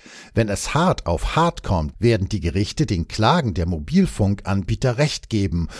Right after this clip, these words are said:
und eine komplette Neuordnung des Vergabeverfahrens anordnen.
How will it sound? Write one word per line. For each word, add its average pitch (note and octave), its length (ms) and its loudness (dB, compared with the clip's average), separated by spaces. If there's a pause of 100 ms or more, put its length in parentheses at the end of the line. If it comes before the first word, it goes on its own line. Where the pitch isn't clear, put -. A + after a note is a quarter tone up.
(100)
und A2+ 180 0
eine F2+ 220 0
komplette A2+ 580 0
Neuordnung A#2+ 760 2
des - 220 -4
Vergabeverfahrens F#2+ 1160 0
anordnen. C2 720 -6